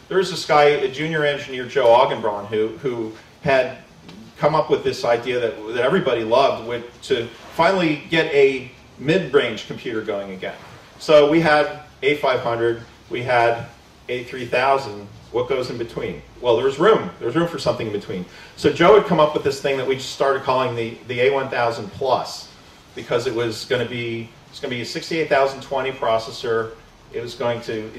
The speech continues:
this is in, like, nineteen ninety-one, nineteen ninety-two. It was going to run, um, it was going to have a, its own kind of C P U slot so you could expand it a little bit. It was gonna have a little bit of fast ram built in. It was gonna sell for under a thousand dollars,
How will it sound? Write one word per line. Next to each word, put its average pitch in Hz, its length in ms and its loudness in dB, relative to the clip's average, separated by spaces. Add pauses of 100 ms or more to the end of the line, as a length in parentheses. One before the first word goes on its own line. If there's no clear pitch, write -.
this 127 180 -6
is 117 140 -16
in, 117 100 -14
like, 113 240 -2
nineteen 117 280 -6
ninety-one, 110 480 -4
nineteen 107 280 -8
ninety-two. 101 560 -6 (460)
It - 60 -8
was 120 140 -8
going 131 260 0
to 131 100 -6
run, 120 400 -2
um, 110 500 -4 (360)
it - 40 -20
was 107 120 -14
going 127 260 -4
to 117 300 -8 (340)
have 120 200 -4
a, 113 260 0
its 120 140 -8
own 139 240 0
kind 127 180 -4
of 123 180 -6 (200)
C 135 200 -8
P 131 120 -10
U 127 80 -4
slot 117 340 0
so 123 100 -10
you 113 80 -10
could 117 120 -12
expand 120 400 -6
it - 20 -4
a 117 80 -6
little 113 160 2
bit. 110 120 2
It 110 40 4
was 110 100 -2
gonna 113 140 -6
have 117 120 0
a 120 40 -4
little 131 160 -2
bit 135 80 2
of - 80 -6
fast 110 320 -4
ram 110 220 -6
built 107 260 -4
in. 101 200 -8
It - 340 -20
was 110 120 -8
gonna 120 100 -10
sell 101 200 2
for 107 140 -4
under 104 140 -4
a - 20 -4
thousand 98 340 -4
dollars, 113 480 -2